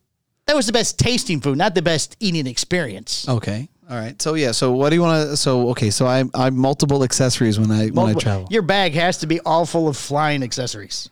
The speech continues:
Speaker 2: It pretty much was.
Speaker 1: The noise canceling headphones, the regular headphones, the ear pods, the eye mask, the vibrating ear mask, the sunglasses. I mean, I don't know what else. You, you had two masks, but you lost a mask.
Speaker 2: I did lose a mask somewhere.
Speaker 1: Yes.
Speaker 2: I don't
Speaker 1: Oh, I
Speaker 2: know.
Speaker 1: washed mine. It's all clean now.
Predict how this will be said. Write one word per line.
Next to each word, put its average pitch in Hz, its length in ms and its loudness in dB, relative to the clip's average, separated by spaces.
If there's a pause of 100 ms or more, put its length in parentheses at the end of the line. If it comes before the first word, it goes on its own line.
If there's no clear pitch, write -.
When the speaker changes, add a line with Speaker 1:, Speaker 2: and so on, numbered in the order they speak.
Speaker 2:
It 139 100 2
pretty 160 160 4
much 139 180 2
was. 120 140 4
Speaker 1:
The 160 60 0
noise 190 260 2
canceling 165 360 0
headphones, 175 580 2
the 147 100 0
regular 175 320 2
headphones, 143 520 0
the 147 160 -2
ear 185 120 0
pods, 135 580 0
the 131 320 -4
eye 170 200 0
mask, 156 360 0
the 135 80 -4
vibrating 165 500 0
ear 147 200 -2
mask, 131 460 -2
the 120 100 -10
sunglasses. 147 840 0 (480)
I 135 60 -4
mean, 127 120 -6
I 110 140 -6
don't 143 100 -4
know 120 80 -4
what 113 120 -8
else. 123 160 -8
You, 120 80 -6
you 120 180 -6
had 147 160 -2
two 220 140 -2
masks, 175 260 0
but 143 120 -4
you 127 60 -2
lost 156 280 0
a - 20 -2
mask. 127 480 -4
Speaker 2:
I 131 60 2
did 175 160 2
lose 123 160 4
a 110 60 4
mask 101 260 0
somewhere. 98 440 -4
Speaker 1:
Yes. 101 220 -14
Speaker 2:
I 131 60 0
don't 135 100 2
Speaker 1:
Oh, 208 140 2
I 185 80 2
Speaker 2:
know. 196 60 2
Speaker 1:
washed 233 300 0
mine. 139 200 -2
It's 147 200 -4
all 147 140 0
clean 104 220 -10
now. 92 140 -18